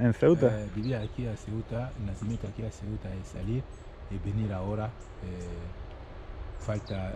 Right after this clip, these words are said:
Speaker 2: ahora venir, eh, yo no, tres, cuatro años.
Speaker 1: ¿Tres o cuatro años viviendo
Speaker 2: Ya,
Speaker 1: aquí?
Speaker 2: ya. Eh, ahora, eh, sí está trabajando con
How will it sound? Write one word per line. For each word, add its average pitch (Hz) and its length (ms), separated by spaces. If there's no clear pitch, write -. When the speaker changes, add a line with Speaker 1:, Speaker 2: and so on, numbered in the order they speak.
Speaker 2:
ahora 110 260
venir, 101 300
eh, - 1900
yo 104 100
no, 101 100
tres, 107 280
cuatro 101 260
años. 95 220
Speaker 1:
¿Tres 127 160
o - 20
cuatro 151 220
años 170 140
viviendo 151 280
Speaker 2:
Ya, 123 40
Speaker 1:
aquí? 139 100
Speaker 2:
ya. 101 320
Eh, 92 320
ahora, 110 400
eh, 104 40
sí 110 80
está 110 160
trabajando 107 540
con 98 160